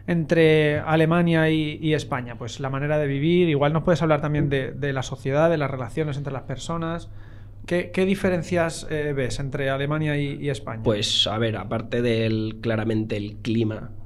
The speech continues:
Speaker 2: que para mí era uno de los, de los factores principales ahí por los que también me volví, em, pues eso, la, sí, la, la gente es muy, muy diferente,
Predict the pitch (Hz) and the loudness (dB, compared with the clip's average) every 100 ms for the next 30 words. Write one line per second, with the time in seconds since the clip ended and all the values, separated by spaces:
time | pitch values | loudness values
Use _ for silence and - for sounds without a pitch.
0 | - - 101 101 101 104 98 101 98 95 | -10 -6 -6 -4 -4 -4 -4 -6 -6 -6
1 | - - 104 117 107 - 101 110 110 113 | -6 -8 -8 -4 -4 -4 -4 -2 -4 -2
2 | 110 107 113 110 110 107 127 107 104 101 | 4 6 6 4 2 0 -2 -2 -4 -4
3 | 104 104 107 107 110 107 110 113 113 - | -4 -4 -2 0 0 0 4 4 4 -4
4 | - - - - 113 107 101 98 98 101 | -10 -12 -4 6 8 8 4 0 -2 -4
5 | - - - - - - 101 90 85 - | -10 -14 -16 -10 -8 -6 -6 -6 -8 -8
6 | - 98 73 - - - 110 113 120 113 | -6 -6 -6 -10 -6 -2 0 0 2 2
7 | 104 101 101 98 - 120 120 110 107 110 | 0 -2 -4 -4 -4 -2 -2 -2 -2 -2
8 | 107 | -4